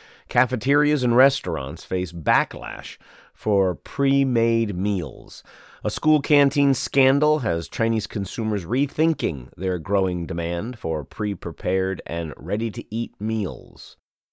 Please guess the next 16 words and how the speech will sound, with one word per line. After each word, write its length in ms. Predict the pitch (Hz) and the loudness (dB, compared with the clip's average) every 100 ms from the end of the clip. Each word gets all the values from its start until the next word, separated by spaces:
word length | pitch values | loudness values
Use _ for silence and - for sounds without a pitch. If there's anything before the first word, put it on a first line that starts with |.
| _ | _
Published 400 | 143 151 156 143 | 2 4 4 2
in 80 | 156 | 2
The 80 | 147 | 4
World 340 | 139 151 147 | 6 6 6
of 100 | 139 | 2
Chinese, 720 | - 123 120 117 117 - - - | 2 2 4 2 -2 -6 -14 0
written 300 | 123 147 151 | 2 4 6
by 200 | 135 123 | 8 6
Tan 340 | - 113 107 | 6 2 2
Yunfei, 580 | 101 113 - 120 120 120 - _ _ _ _ _ _ | 2 0 0 0 0 -4 -10 _ _ _ _ _ _
read 240 | 156 180 | 6 6
to 120 | - 87 | 2 -6
you 340 | 80 76 76 _ _ _ _ | -4 -6 -8 _ _ _ _
by 160 | - 127 | 4 4
Cliff 500 | - - 78 62 - | 2 -4 -4 -4 -8
Larson. 580 | 78 64 55 - - | -8 -8 -10 -14 -16